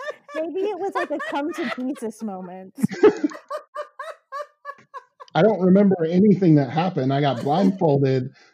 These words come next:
Speaker 3: I kissed her. She felt a little scruffy. <laughs> I laid on top of it. Felt
Speaker 1: Her
Speaker 3: something
Speaker 1: jaw was a
Speaker 3: weird.
Speaker 1: little sharp than I
Speaker 3: Next
Speaker 1: remember.
Speaker 3: thing, yeah, next thing I know, I woke up at home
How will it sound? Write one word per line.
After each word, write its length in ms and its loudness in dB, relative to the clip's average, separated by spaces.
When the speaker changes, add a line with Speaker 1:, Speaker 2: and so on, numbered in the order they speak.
Speaker 3:
I 80 -2
kissed 440 -2
her. 360 0
She 220 -12
felt 260 -2
a 60 0
little 240 4
scruffy. 680 -2
<laughs> 240 -20
I 1000 -2
laid 260 6
on 200 6
top 300 2
of 180 0
it. 180 -2
Felt 120 2
Speaker 1:
Her 80 -2
Speaker 3:
something 160 0
Speaker 1:
jaw 220 2
was 160 10
a 20 8
Speaker 3:
weird. 140 6
Speaker 1:
little 180 2
sharp 720 -6
than 160 -4
I 140 -6
Speaker 3:
Next 60 -4
Speaker 1:
remember. 200 2
Speaker 3:
thing, 300 6
yeah, 280 6
next 300 4
thing 140 6
I 80 6
know, 160 6
I 80 6
woke 340 6
up 180 4
at 140 -6
home 580 0